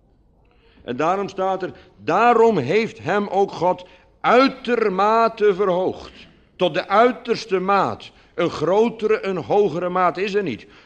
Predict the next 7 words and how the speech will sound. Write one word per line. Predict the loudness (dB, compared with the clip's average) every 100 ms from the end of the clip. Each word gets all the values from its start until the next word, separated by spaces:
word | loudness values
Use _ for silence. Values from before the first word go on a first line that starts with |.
| _
God | -2 0
heeft | 0 -2 -4
hem | -6 -2
daarom | 0 2 2 0 -2
vervolgens | -10 -8 -6 -4 -6 -8 -2
uitermate | 2 2 2 -2 0 2 2 2 -2
verhoogd | -6 -4 0 0 -2